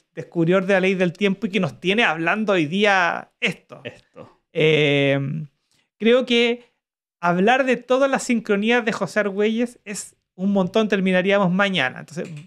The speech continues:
Speaker 1: yo creo que va, rebuscámonos un poco a, a, a ver las sincronías más obvias y las más como, como, como sobresalientes,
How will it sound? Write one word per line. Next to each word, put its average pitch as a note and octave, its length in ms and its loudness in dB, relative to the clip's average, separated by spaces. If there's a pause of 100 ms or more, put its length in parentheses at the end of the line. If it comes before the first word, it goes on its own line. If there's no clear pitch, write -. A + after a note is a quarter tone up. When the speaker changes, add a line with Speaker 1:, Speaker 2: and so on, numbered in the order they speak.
(120)
Speaker 1:
yo E3+ 140 -4
creo G#3+ 160 2
que G#3 100 0
va, G3 220 0
rebuscámonos G3+ 840 0
un G3+ 180 -2
poco G#3 460 0 (400)
a, E3 140 2
a, D#3 500 -2
a C#3+ 40 -4
ver F#3 120 2
las G#3 160 -4
sincronías F#3 460 0
más G3+ 300 -4
obvias G3 500 0
y G3 100 -6
las E3 140 0
más F3+ 280 -2
como, F3 580 -4
como, D3+ 320 -8
como D#3 200 -6
sobresalientes, E3 920 -2